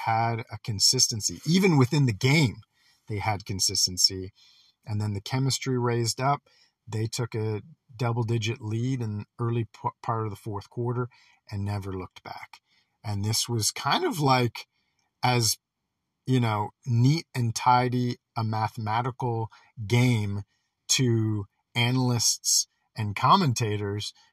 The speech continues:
because a team in the Knicks who have been around with each other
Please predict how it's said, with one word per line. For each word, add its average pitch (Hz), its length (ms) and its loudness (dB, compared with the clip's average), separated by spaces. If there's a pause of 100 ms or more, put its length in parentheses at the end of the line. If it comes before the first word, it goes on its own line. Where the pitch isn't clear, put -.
because 117 640 0 (760)
a 107 200 -4
team 143 380 0
in 170 100 -4
the 185 80 -2
Knicks 127 600 -2 (640)
who 117 120 0
have 95 180 -6
been 117 180 2
around 127 560 2
with 117 200 -4
each 139 200 -4
other 113 360 -4